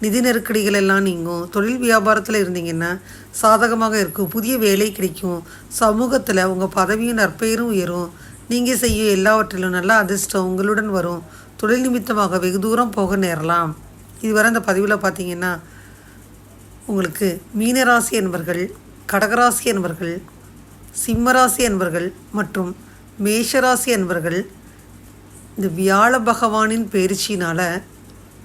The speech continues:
பனிரெண்டு ராசிகளும் பாதிக்கப்படும் சொன்னேன். சுக்கிரன், சூரியன், புதன், வியாழன் மற்றும் செவ்வாய்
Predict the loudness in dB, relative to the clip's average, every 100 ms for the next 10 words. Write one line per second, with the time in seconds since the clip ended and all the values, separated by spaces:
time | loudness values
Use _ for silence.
0 | -20 -20 -20 -20 -20 -20 -20 -16 -4 0
1 | 0 0 2 4 4 4 0 -2 0 0
2 | 0 -2 -2 0 0 -2 -4 -8 -12 -20
3 | -20 -20 -20 -18 -10 -10 -2 0 0 0
4 | 0 0 -2 0 0 0 0 0 2 0
5 | -4 -4 -4 -4 -4 -2 -2